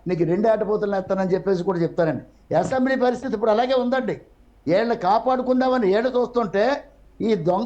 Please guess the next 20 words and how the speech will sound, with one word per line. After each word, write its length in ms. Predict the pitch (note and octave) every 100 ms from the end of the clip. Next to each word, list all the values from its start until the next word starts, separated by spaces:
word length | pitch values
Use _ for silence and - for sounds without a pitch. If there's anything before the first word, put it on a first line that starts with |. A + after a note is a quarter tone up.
| A#3 - _ _ _ _ D#3
దొంగే 400 | F3+ B3 C#4 C#4
దొంగ, 400 | A#3+ B3 C4 C4+
దొంగ 300 | A#3 B3+ C#4
అని 200 | C#4+ C#4
అరిచిన 360 | B3+ - C4 B3+ -
పరిస్థితి 720 | A3 A#3+ D#4 C#4+ C4 G#3+ - - E3+
అసెంబ్లీలో 440 | F#3+ C#4+ C4+ C4 B3
కొనసాగుతుందండి. 800 | G#3 G#3 G#3+ F#3+ G3 E3+ B2+
ఇప్పుడు 720 | G#2+ - - - - G3+ G#3 - - - E2
ఆయన, 600 | B2 F3+ G#3+ G#3 G#3+ - -
ఈయనే 360 | B2+ C#3 F3 G3+
ఆర్థిక 400 | G3+ G3 G3 G#3
నేరాలు 580 | G#3 G3+ G3+ G#3 G#3 G3+
చేశాడని 560 | G#3+ G#3 G3+ G#3 G3+ F#3+
ఈయనకి 300 | E3 G3 G3+ F#3 E3+ - -
అంటగడుతున్నారు 600 | C3+ D3+ G#3 G#3+ G#3+ G3+
తప్ప 240 | E3+ D#3 G3+ G#3 - - - C#3
ఆర్థిక 520 | E3+ A3 G#3+ A#3 A#3+
నేరాలు 720 | G#3+ G#3 A3 A3+ A3+ A3 G#3
చేసింది 580 | G#3+ A3 A3+ G#3+ G3+